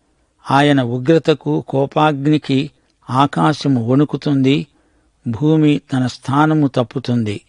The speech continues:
రాష్ట్రములారా, యెహోవా కోపము సమస్త జనముల మీదికి వస్తున్నది.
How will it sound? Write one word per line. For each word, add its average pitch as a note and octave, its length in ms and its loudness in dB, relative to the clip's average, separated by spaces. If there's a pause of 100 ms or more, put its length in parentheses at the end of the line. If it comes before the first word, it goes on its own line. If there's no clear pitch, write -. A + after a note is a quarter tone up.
(600)
రాష్ట్రములారా, C3 1000 2 (520)
యెహోవా D3 560 2
కోపము D3 580 -2
సమస్త D3 520 -2
జనముల D3 480 2
మీదికి C#3+ 440 0
వస్తున్నది. B2+ 800 -2